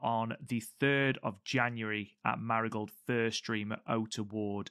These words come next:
City Gymnasium. We sort of assumed that would be the case, Matt, but that is official now. She was presented with a certificate for the right to challenge. Um, she said that she'll challenge Sari. However, as we're gonna talk about in a moment, it might not be Sari,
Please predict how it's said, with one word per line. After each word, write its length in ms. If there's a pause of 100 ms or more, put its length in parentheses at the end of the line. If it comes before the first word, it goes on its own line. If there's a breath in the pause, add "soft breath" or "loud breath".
City 460
Gymnasium. 720
We 80
sort 380
of 80
assumed 500
that 160
would 160
be 120
the 80
case, 360
Matt, 320 (400 loud breath)
but 200 (160)
that 260 (180)
is 400
official 880
now. 280
She 160
was 100
presented 480
with 100
a 40
certificate 540
for 60
the 120
right 340
to 160
challenge. 600 (460 loud breath)
Um, 420 (100)
she 240
said 300
that 100
she'll 160
challenge 400
Sari. 400
However, 640
as 280
we're 100
gonna 140
talk 240
about 180
in 100
a 0
moment, 400
it 120
might 320
not 240
be 220
Sari, 600